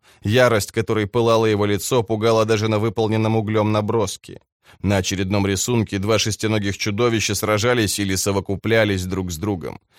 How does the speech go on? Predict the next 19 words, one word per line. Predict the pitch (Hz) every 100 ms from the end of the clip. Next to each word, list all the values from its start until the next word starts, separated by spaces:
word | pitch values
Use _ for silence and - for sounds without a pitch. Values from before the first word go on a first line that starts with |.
| -
Виднелся | - 156 160 190 156 160
лишь | 147
фрагмент | - 135 123 147 151 123
одной | 120 131 127
из | 101
морд, | 123 120 87 _ -
слепой, | - 107 101 - 123 87
с | -
полной | - 135 113 107
пастью | 92 123 113 - 107
абсурдно | 95 - 131 107 107
огромных | 104 110 110 107 104
зубов, | 92 107 107 127 - _ _
а | 143
также | 170 135 139
когти, | - 160 151 - 123
чешуя, | 110 123 110 110 107 113 104 92
шипастый | - 113 - 98 - 98
хвост. | - 85 80 -